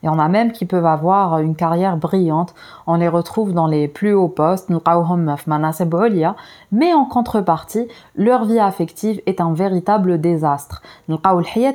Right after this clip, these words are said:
تاعهم الشخصية فاشلة. Une vie privée faite d'échecs, euh, successifs et de grandes frustrations.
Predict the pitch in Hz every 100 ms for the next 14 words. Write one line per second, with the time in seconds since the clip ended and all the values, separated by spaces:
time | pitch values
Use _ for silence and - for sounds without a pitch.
0 | 269 220 - 196 - 180 - 170 185 202
1 | - - 185 180 151 - - - 160 165
2 | 196 208 - 180 214 226 196 175 - 160
3 | 208 - 175 185 - - - 151 143 147
4 | 202 - 180 175 196 202 - 180 160 170
5 | 190 202 165 - 160 - 147 - -